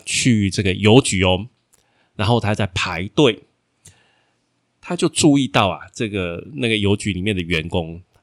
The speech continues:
大家好像都很无聊，就很无奈在做他们的工作哦，就这样日复一日做那种机械系，邮-，邮局嘛，你也知道，就是收信啊，然后贴邮票啊、称重啊、发信啊，这样，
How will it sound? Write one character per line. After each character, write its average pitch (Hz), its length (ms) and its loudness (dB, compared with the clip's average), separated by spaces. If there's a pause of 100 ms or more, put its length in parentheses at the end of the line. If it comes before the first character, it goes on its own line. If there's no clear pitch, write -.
(160)
大 127 180 0
家 113 60 -4
好 92 100 -6
像 95 80 -4
都 104 120 -2
很 80 260 -8
无 92 200 -6
聊， 85 200 -8
就 98 80 -4
很 90 320 -8
无 95 160 -8
奈 120 180 0
在 107 140 -4
做 98 260 -6
他 90 140 -14
们 85 80 -12
的 78 160 -18
工 85 260 -12
作 92 200 -12
哦， 82 280 -20
就 90 140 -14
这 104 100 -14
样 92 160 -10
日 113 140 0
复 101 220 -8
一 92 60 -6
日 101 180 -6
做 98 200 0
那 92 60 0
种 78 140 -4
机 101 180 -6
械 98 220 -4
系， 87 240 -8
邮-， 98 260 0
邮 117 180 2
局 87 200 -6
嘛， 82 120 -10
你 98 120 -4
也 87 80 -2
知 - 120 -10
道， 92 160 0
就 90 120 -6
是 90 280 -10
收 123 360 -4
信 117 360 -4
啊， 101 280 -4
然 92 100 -4
后 110 140 -2
贴 120 260 -2
邮 95 220 2
票 104 340 -2
啊、 95 140 0
称 104 320 -6
重 95 280 -2
啊、 82 220 -8
发 87 240 -10
信 95 280 -10
啊， 85 140 -12
这 92 120 -6
样， 85 80 -8